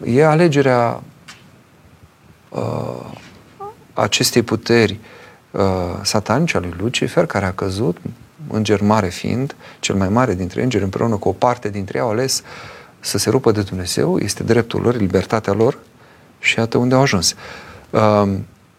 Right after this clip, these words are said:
ce vedem în această pildă a talanților? Că stăpânul, când vine, uh, nu cere pentru sine. Foarte important. Vedeți?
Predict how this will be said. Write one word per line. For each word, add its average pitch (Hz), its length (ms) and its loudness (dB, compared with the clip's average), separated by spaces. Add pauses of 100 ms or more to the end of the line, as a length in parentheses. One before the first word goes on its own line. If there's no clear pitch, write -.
(1500)
ce - 140 2
vedem 135 500 2 (520)
în 110 200 0
această 95 400 0
pildă 95 240 -2
a 87 40 -2
talanților? 90 600 -4
Că - 120 -2
stăpânul, 160 540 0
când 98 220 0
vine, 101 460 -2 (1300)
uh, 101 500 0 (840)
nu 127 260 2
cere 175 300 0
pentru 180 320 -2
sine. 85 380 0 (260)
Foarte - 440 2
important. - 640 -10 (800)
Vedeți? 127 400 2